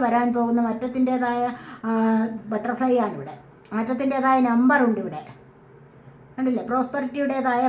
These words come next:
പൂക്കളുണ്ട് ഇവിടെ. അപ്പോൾ ഇതൊക്കെ നിങ്ങളിലേക്ക്, ബുദ്ധിയുടേതായ, ആ, പുസ്തകങ്ങളുണ്ട് ഇവിടെ. അപ്പോൾ ഇതൊക്കെ നിങ്ങളിലേക്ക് വരാൻ പോകുന്ന ഈ ഒരു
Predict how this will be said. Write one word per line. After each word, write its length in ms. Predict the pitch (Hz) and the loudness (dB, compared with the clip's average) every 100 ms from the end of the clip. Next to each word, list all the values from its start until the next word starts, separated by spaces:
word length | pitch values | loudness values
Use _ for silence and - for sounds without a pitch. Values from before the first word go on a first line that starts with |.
| 254 | 0
പൂക്കളുണ്ട് 560 | 262 277 320 269 226 | -4 0 2 2 0
ഇവിടെ. 240 | 156 156 151 - - - 185 | -2 -8 -12 -16 -20 -18 -16
അപ്പോൾ 260 | 185 233 - - 262 294 | -10 -10 -10 -14 -6 0
ഇതൊക്കെ 400 | 427 381 - 349 | 0 0 2 2
നിങ്ങളിലേക്ക്, 680 | 285 277 277 254 240 240 240 240 | 2 -2 0 2 2 2 2 0
ബുദ്ധിയുടേതായ, 760 | 247 294 311 294 277 269 262 262 254 | 0 -4 -2 0 0 2 2 2 0
ആ, 60 | 214 214 | -6 -8
പുസ്തകങ്ങളുണ്ട് 840 | 214 - - 320 302 269 - 131 - | -8 -6 0 0 0 -2 -4 -8 -14
ഇവിടെ. 180 | - - - - - - - - - - - - | -16 -20 -20 -20 -20 -20 -20 -20 -20 -20 -18 -14
അപ്പോൾ 200 | 185 180 180 | -12 -12 -10
ഇതൊക്കെ 640 | 254 381 466 - 311 254 - | -8 -2 -2 -2 -2 -2 0
നിങ്ങളിലേക്ക് 560 | 247 254 277 294 294 285 | 2 4 4 2 0 -2
വരാൻ 340 | 226 214 262 269 | 0 0 0 0
പോകുന്ന 320 | 277 285 294 | 0 0 0
ഈ 180 | 320 370 494 | 2 4 4
ഒരു 120 | 359 | 2